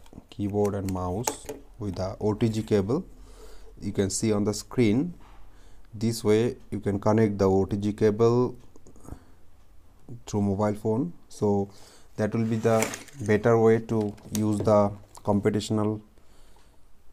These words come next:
softwares with the keyboard and mouse, or else it is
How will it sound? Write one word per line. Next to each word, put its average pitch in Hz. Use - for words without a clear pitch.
softwares 113
with 101
the 98
keyboard 101
and 98
mouse, 98
or 107
else 113
it 104
is 98